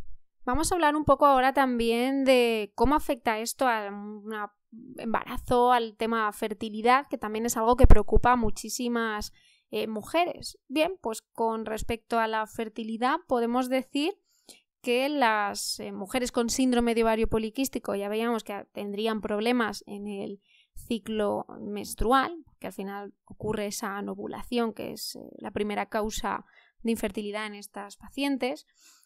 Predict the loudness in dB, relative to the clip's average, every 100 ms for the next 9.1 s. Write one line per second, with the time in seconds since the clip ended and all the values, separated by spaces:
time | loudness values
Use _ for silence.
0 | _ -2 2 2 2 2 2 0 0 -2
1 | 2 2 2 2 2 2 0 0 -6 _
2 | _ _ _ _ -10 -2 2 2 2 -4
3 | -4 -4 0 2 2 2 2 2 2 0
4 | -2 -6 -10 -8 -6 -4 -4 -6 -6 -6
5 | -4 2 4 4 0 -4 -12 -10 -8 -6
6 | -8 -8 -10 -6 -6 -4 2 4 4 2
7 | 0 0 0 2 0 0 0 -2 -4 -6
8 | -4 -4 -2 -2 -2 -4 2 6 6 4
9 | -4